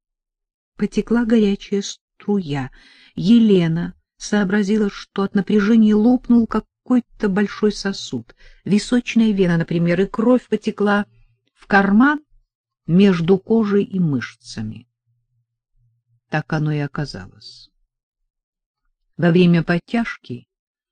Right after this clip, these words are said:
врач слегка задел крупный сосуд и тут же зашил, а сейчас при нагрузке шов оказался несостоятельным. Это называется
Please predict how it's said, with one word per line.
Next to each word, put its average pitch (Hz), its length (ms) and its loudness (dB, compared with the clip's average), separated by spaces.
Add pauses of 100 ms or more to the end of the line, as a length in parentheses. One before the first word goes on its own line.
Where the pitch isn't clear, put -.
(180)
врач 170 640 0 (520)
слегка 185 500 0
задел 175 340 2
крупный 170 400 -2
сосуд 170 420 -6
и 175 140 -4
тут 202 320 -8
же 175 240 -4
зашил, 175 480 -2
а 175 120 0
сейчас 170 600 -4
при 160 180 -4
нагрузке 165 720 -4 (920)
шов - 640 -2 (380)
оказался 170 640 -2
несостоятельным. 170 1200 -2
Это 202 580 -2
называется 180 840 -2